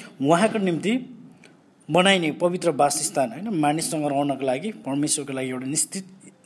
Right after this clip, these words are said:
निश्चित वासस्थानको आवश्यकता थियो। अनि त्यसको बारेमा र उहाँको पवित्र स्थानमा काम गर्ने पुजारीको छनौटको बारेमा, साथै उनीहरूले लगाउने पोसाकको बारेमा र यी सब कसरी बनाइन्छ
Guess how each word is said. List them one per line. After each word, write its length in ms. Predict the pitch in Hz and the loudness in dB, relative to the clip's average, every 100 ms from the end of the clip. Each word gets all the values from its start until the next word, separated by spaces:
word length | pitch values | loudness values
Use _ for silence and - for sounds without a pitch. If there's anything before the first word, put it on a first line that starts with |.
| - | -12
निश्चित 420 | 151 165 208 214 - - - - | -6 -2 -2 -2 -10 -20 -20 0
वासस्थानको 800 | 147 156 - 160 147 143 135 - - - - | 2 2 0 -2 -2 -2 -4 -6 -20 -20 0
आवश्यकता 540 | 143 170 175 - 123 | 2 2 0 -4 -8
थियो। 200 | 110 226 | -2 -4
अनि 140 | 208 139 | -4 -6
त्यसको 300 | 226 - 208 | -2 2 6
बारेमा 500 | 175 143 135 226 - - - - - _ _ _ _ _ _ _ _ - | 6 6 2 -4 -4 -16 -20 -20 -20 _ _ _ _ _ _ _ _ 4
र 40 | 175 | 6
उहाँको 540 | 180 160 185 233 - | 6 4 0 0 0
पवित्र 300 | - 202 196 | 0 2 0
स्थानमा 360 | 202 202 175 165 | 0 0 2 0
काम 260 | 175 170 | 2 0
गर्ने 160 | 160 156 | 0 -4
पुजारीको 520 | - 160 185 165 160 | -4 4 4 4 -2
छनौटको 500 | 151 - 156 180 180 | -6 -4 -2 0 0
बारेमा, 420 | 139 127 120 160 190 - - - - | 2 2 0 -6 -8 -14 -20 -20 2
साथै 260 | 180 175 | 2 4
उनीहरूले 320 | 202 208 170 139 | 2 2 0 2
लगाउने 440 | 151 156 180 175 | 0 2 0 0
पोसाकको 520 | 175 165 - 160 165 | -2 0 0 0 -2
बारेमा 400 | 143 151 156 180 | 4 4 4 -2
र 100 | 160 | -4
यी 140 | 139 180 | -4 -2
सब 340 | - 196 - | 2 0 -2
कसरी 300 | 196 - 220 | -2 0 0
बनाइन्छ 460 | 160 160 151 139 | 0 0 2 0